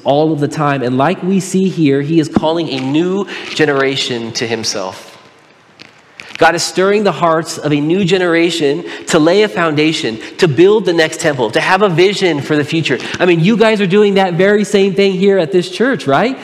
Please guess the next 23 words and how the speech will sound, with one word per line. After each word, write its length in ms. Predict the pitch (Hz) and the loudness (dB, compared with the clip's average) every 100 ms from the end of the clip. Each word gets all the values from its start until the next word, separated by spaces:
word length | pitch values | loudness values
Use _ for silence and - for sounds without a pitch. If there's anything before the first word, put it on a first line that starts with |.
| - | -2
Like, 80 | 156 | 0
you 140 | 165 220 | 2 4
guys 180 | 220 | 4
are 60 | 202 | 2
physically 800 | 151 - 262 220 - 160 190 - - | -2 0 2 2 2 0 0 -6 -4
laying 560 | 139 165 185 196 190 | 2 4 4 2 2
a 20 | 160 | 2
foundation 640 | 170 165 165 160 - 143 | 2 2 2 0 0 -2
outside 500 | 123 117 - 120 117 | 0 -2 0 0 2
for 100 | 160 | 0
what 320 | 147 180 147 | 4 4 4
will 280 | 143 208 214 | 4 4 4
be, 220 | 170 135 | 2 0
for 100 | 151 | 2
what 180 | 165 156 | 2 2
God 280 | 165 156 139 | 2 0 2
will 240 | 196 233 | 4 4
do, 180 | 175 190 | 2 2
not 220 | 165 180 | 2 2
only 240 | 185 196 170 | 0 0 0
in 160 | 151 | 2
this 200 | 190 247 | 2 0
generation, 640 | - 190 165 131 131 165 | 0 0 2 2 0 -4